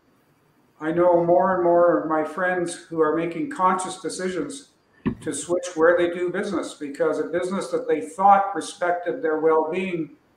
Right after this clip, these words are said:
has shown otherwise, so they're walking away and they're going to competitors. So, uh,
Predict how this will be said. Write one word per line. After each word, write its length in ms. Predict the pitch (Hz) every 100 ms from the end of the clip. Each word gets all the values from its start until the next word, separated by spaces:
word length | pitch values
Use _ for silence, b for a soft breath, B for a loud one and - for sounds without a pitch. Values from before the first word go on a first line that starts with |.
| _ _ _ _ 160
has 160 | 151
shown 340 | - 190 175 175
otherwise, 600 | 208 165 139 143 151 - -
so 220 | - 151
they're 220 | 147 139
walking 480 | 135 151 - 185 175
away 420 | 156 156 208 - - _ _
and 140 | 139 135
they're 100 | 143
going 260 | 156 156
to 100 | -
competitors. 840 | - 139 - 165 160 143 139 - _ _ _ _ _ _ _ _
So, 440 | - 160 147 147 147
uh, 180 | 143